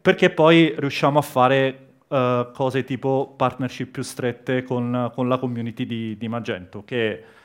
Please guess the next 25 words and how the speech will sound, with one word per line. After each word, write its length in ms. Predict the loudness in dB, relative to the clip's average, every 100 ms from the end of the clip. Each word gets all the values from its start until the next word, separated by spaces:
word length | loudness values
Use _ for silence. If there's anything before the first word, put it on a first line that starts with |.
| _ _
è 400 | 0 2 0 -4 -14
basato 500 | -6 0 2 0 -2
su 80 | -8
uno 80 | -10
stack 440 | -4 -4 -2 -8
P 140 | -10 -10
H 80 | -12
P 100 | -6
e 120 | -4
MySQL, 800 | -2 -2 -4 -2 0 2 0 -2 -12 _ _
e 100 | -8
sono 380 | -8 -6 -4 -4
piattaforme 560 | -4 -4 -4 -4 -6 -8
che 100 | -8
storicamente 960 | -6 -4 -2 -2 -2 -6 -6 -4 -4
con, 340 | -2 -4 -4 -6
eh, 400 | -4 -6 -6 -6
con 160 | -4 -2
Windows 360 | -2 -4 -8
Server 640 | -6 -4 -4 -2 -2 0
e 140 | -2 -4
con 240 | -6 -4
I 160 | 0 0
I 260 | 2 0 -2
S, 380 | -6 -4 -6